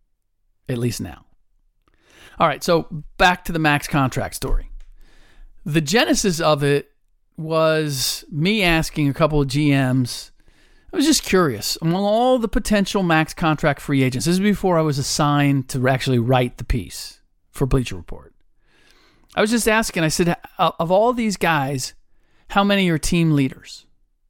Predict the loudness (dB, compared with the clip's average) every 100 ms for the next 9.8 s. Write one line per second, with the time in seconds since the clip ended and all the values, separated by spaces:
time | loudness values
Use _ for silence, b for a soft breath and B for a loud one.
0 | _ _ B B 0 2 4 2 2 2
1 | 2 2 0 -4 -4 -4 -4 0 2 2
2 | -2 -8 -4 0 2 2 2 2 -2 -6
3 | -10 -2 0 2 2 2 0 -4 -8 b
4 | b b -4 0 0 2 0 2 0 0
5 | 0 -2 0 2 2 0 -6 b b b
6 | b 0 2 2 0 0 2 2 0 2
7 | 2 2 0 -4 -10 _ _ _ _ -4
8 | 0 0 0 -2 2 2 2 0 -6 -2
9 | -2 2 2 2 -2 -4 -6 -12